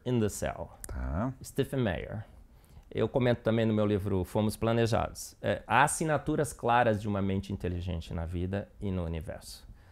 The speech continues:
Speaker 1: Por exemplo, o código genético, são quatro letras. Eu brinco, né? Aguinaldo, Timóteo, igual Costa.
Speaker 2: A T C G, é.
Speaker 1: É, lembra? Acho que você aprendeu assim
Speaker 2: Claro,
Speaker 1: também, que nem eu.
Speaker 2: bastante.
Speaker 1: É, Aguinaldo, Timóteo, igual Costa. É, a C T A é igual a valina nesse código.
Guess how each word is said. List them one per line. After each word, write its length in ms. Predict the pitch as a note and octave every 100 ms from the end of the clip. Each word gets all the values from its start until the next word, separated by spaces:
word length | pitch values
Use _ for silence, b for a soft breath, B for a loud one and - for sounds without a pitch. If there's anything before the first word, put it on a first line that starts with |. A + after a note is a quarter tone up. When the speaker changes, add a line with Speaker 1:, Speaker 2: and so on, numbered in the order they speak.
| b b b -
Speaker 1:
Por 120 | C#3
exemplo, 380 | C#3+ A#2 G2 A#2
o 20 |
código 320 | - E3 E3
genético, 460 | D#3 D3+ G#2 F2+ -
são 140 | B2+
quatro 320 | C3+ D3+ B3+
letras. 400 | E3+ F2 - F2
Eu 60 | B2
brinco, 280 | B2 G#2+ F#2+
né? 80 |
Aguinaldo, 500 | G#2+ A#2 G#2+ A#2+ D3
Timóteo, 480 | C3+ - A2+ B2+ -
igual 200 | G#2 A2+
Costa. 160 | - C3
Speaker 2:
A 20 |
T 60 | C3+
C 300 | - C3+ A2+
G, 240 | G#2 G#2
é. 320 | E2 E2 D#2+
Speaker 1:
É, 40 | F2+
lembra? 400 | C3+ C3 A2 A2
Acho 100 | G#2+
que 60 |
você 60 | -
aprendeu 340 | C#4+ G3+ E3+
assim 140 | D#3+ F#2
Speaker 2:
Claro, 180 | A#2+ B2+
Speaker 1:
também, 140 | A2+
que 120 | A2
nem 100 | B2 D3
eu. 80 | G2
Speaker 2:
bastante. 320 | E2 F#2+ B2 B B
Speaker 1:
É, 180 | - B2
Aguinaldo, 460 | A#2 B2 C3 D3 C#3+
Timóteo, 420 | - D3 D3 C#3+
igual 160 | C#3 D3
Costa. 400 | - - - - - b b b b
É, 460 | - C3 B2+ A#2 D#2 - - - - -
a 280 | - E3 - -
C 340 | - - C4
T 200 | - G#3+
A 100 | E3
é 40 | F3+
igual 180 | F3 F3+
a 40 |
valina 600 | F#3 F3+ D#3+ G2+ C#2 F#2+ - -
nesse 240 | A2 G#2+ G2
código. 460 | - - - -